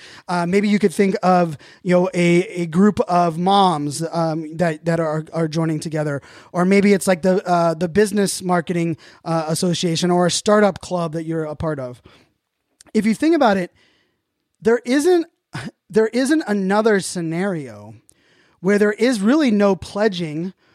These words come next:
or no kind of, like, uh, validating of the people that are coming in to an N F T project community that they are aligned exactly with the purpose. And so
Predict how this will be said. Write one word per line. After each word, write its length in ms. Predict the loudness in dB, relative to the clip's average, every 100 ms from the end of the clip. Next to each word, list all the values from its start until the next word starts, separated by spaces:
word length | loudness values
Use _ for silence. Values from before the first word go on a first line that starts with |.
| _ _
or 240 | -2 0
no 600 | 0 0 2 4 4 2 0 _ _ _ _ -8
kind 180 | -2 0
of, 80 | 0
like, 260 | -2 -4 -4
uh, 300 | -2 -2 -6 -12 -20 -18 -18 -20 _ _ _ -20
validating 840 | -6 -2 2 4 4 0 -4 -4 -4
of 180 | -2 -2
the 80 | 0
people 280 | 0 2
that 120 | 4 2
are 100 | 0
coming 380 | -2 0 0
in 500 | -2 -2 0 0 -2 -6 _ _ -2
to 140 | 0
an 80 | 0
N 200 | 0 2
F 140 | 0
T 180 | -2 -4
project 440 | -2 -2 -2 -6
community 640 | -6 -2 0 0 -2 -10 -12 _ _ -4
that 180 | -2 2
they 200 | 4 4
are 320 | 4 4 2
aligned 800 | 0 -2 0 0 0 -2 -6 -8
exactly 600 | -10 -6 -4 -4 -6 -8
with 140 | -8
the 60 | -10
purpose. 600 | -12 -12 -14 -20 -20 -20 _ _ _ _ _ -6
And 140 | -2
so 380 | 2 4 2 0